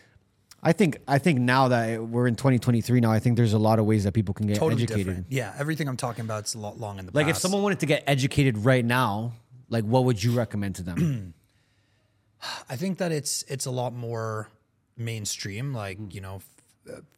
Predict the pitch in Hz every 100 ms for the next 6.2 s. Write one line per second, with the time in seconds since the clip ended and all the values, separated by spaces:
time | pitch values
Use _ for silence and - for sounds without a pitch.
0 | _ - 107 110 - 107 - 98 101 -
1 | 92 - 101 - 98 98 - 92 101 -
2 | 107 104 - 92 - 92 90 - - 107
3 | 98 101 92 92 92 - 90 90 - 90
4 | 90 90 - 98 - 92 92 92 90 90
5 | 90 - - 95 90 95 90 92 92 92
6 | 92